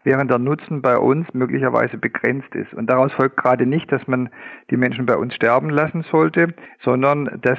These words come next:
wir uns um effizientere Schutzmaßnahmen Gedanken machen müssen. Das war auch der Sinn meiner Aussage schon im April und danach haben wir das in Tübingen in die Tat umgesetzt. Wir haben eben hier durch sehr engmaschiges Testen der Alten- und Pflegenheime,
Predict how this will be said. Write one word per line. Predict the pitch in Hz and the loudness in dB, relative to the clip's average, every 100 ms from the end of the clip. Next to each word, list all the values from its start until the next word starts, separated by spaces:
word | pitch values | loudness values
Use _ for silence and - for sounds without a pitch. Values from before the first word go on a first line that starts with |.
| - | 2
wir | 131 127 | 2 2
uns | 131 131 | 0 -4
um | - 127 123 | -2 -2 -2
effizientere | 135 131 123 - 135 147 151 143 131 127 | -2 -2 -4 -2 0 0 -2 0 2 2
Schutzmaßnahmen | - - - 127 113 - 117 117 | 0 -2 0 0 0 -2 -2 0
Gedanken | 117 117 117 123 | -2 -2 -4 -4
machen | 117 113 117 | -4 -2 -4
müssen. | 110 - | -6 -6
Das | 117 - | -8 0
war | 151 143 | 2 2
auch | - | 0
der | 135 113 | -2 0
Sinn | 151 151 143 - - | 0 0 -2 -8 -4
meiner | 123 123 123 | 0 2 2
Aussage | 120 131 - 120 117 | 0 -2 0 0 0
schon | 117 123 | -4 -4
im | 120 | -2
April | 104 - 139 175 | -4 0 2 2
und | 143 139 - - - - - | 0 -4 -12 -16 -18 -20 -4
danach | - 127 127 | 0 2 2
haben | 127 135 | 0 0
wir | |
das | 131 127 | 0 0
in | 135 | -4
Tübingen | - 127 139 120 | -6 -4 -4 -4
in | |
die | 117 | -6
Tat | 120 113 117 | -4 -2 0
umgesetzt. | 139 151 143 - 165 - - _ - - - | -2 -4 -4 0 -2 -2 -20 _ -20 -20 -12
Wir | - 127 | 0 2
haben | 131 131 | 2 0
eben | 131 135 | 0 0
hier | 135 135 | 0 0
durch | 123 123 | 0 0
sehr | 139 131 | 2 2
engmaschiges | 120 143 139 131 135 117 | 0 0 -2 -2 -4 -6
Testen | - 131 135 - | -2 -2 -2 -2
der | 135 107 | 0 0
Alten- | 139 120 | 0 -4
und | 127 | -8
Pflegenheime, | - - 123 147 131 135 135 135 | -2 0 0 0 -2 -2 0 -2